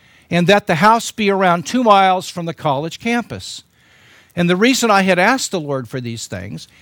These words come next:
is because I wanted to have a nice home that was close to campus, where students could come to our home and we could witness to them, we could host Bible studies, and have a ministry in a warm,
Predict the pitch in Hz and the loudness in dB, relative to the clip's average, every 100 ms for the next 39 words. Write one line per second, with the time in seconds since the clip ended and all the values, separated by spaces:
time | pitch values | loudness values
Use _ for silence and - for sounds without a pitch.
0 | _ 175 170 170 - 190 180 160 156 165 | _ -4 -2 -2 0 0 4 4 4 4
1 | 190 233 202 190 175 165 147 147 156 226 | 4 4 0 0 0 0 -2 0 2 0
2 | - 190 202 139 120 185 - _ _ _ | -2 -6 -4 -2 -4 -10 -14 _ _ _
3 | - 170 165 - - 196 202 - 208 170 | -2 0 0 -6 0 2 2 -2 -6 -2
4 | 131 - 127 - - _ _ _ _ 175 | -2 -4 -10 -12 -16 _ _ _ _ -2
5 | 160 - 214 214 220 - 180 - - 240 | 0 0 0 0 -2 -4 -6 -6 -2 0
6 | 247 196 165 156 147 170 180 160 180 180 | 2 0 2 0 2 0 0 0 -2 -2
7 | 147 135 202 196 185 - 175 170 165 165 | -4 -2 -4 -4 -6 -4 0 2 2 -2
8 | - - - _ 175 - 170 120 165 - | -10 -20 -20 _ -4 -2 0 0 0 -2
9 | 120 139 165 175 165 - 156 139 135 - | 0 4 4 2 -6 -4 -4 -4 -8 -12
10 | - _ _ _ - 180 156 160 190 214 | -18 _ _ _ -4 0 2 2 0 0
11 | 254 269 - 170 165 170 160 151 180 208 | 0 -2 -4 -4 -2 0 -2 0 0 2
12 | 226 220 | 2 0